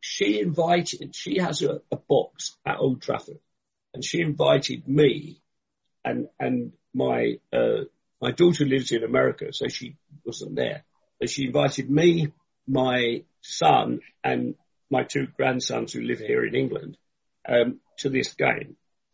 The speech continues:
So we, we, we go into the lounge there and have some nice hospitality, but, you know, we wanted to get out and sit in the, overlooking the ground.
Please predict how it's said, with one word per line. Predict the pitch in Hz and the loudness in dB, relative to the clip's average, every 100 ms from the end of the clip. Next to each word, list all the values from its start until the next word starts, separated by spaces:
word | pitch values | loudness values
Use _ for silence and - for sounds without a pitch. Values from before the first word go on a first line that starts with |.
| - | -20
So | - 73 71 71 - _ | 0 4 4 2 -4 _
we, | 71 71 _ | -6 -6 _
we, | 147 69 139 _ _ _ _ _ _ _ _ - | -2 -2 -2 _ _ _ _ _ _ _ _ -4
we | 147 | 0
go | 170 180 | 4 4
into | 180 160 147 - 147 | 4 0 -4 -4 -4
the | 135 127 120 - _ | -2 -4 -6 -14 _
lounge | 127 131 123 113 117 - | 0 4 4 2 -2 -2
there | 110 76 55 - | 0 2 0 -2
and | - - - - | -4 -6 -10 -6
have | - - - | -4 -4 -10
some | - - | -10 -4
nice | - 62 - | 0 0 -2
hospitality, | 117 - - 131 120 - 113 107 - | -6 -6 -2 0 0 -4 -12 -12 -4
but, | 117 - _ _ _ _ | -4 -4 _ _ _ _
you | 143 | -2
know, | 131 | -2
we | 120 | -2
wanted | 127 127 117 | -2 -2 -4
to | 117 | -4
get | 120 110 | -2 0
out | 104 113 - | 0 -2 -6
and | 113 | -12
sit | - 131 - - _ _ _ _ _ _ _ | -6 -4 -4 -10 _ _ _ _ _ _ _
in | - 117 | -8 -6
the, | 117 - _ | -8 -12 _
overlooking | 135 131 123 123 113 104 | 0 0 -2 -6 -8 -10
the | |
ground. | 104 120 117 101 95 | -4 0 0 -2 -10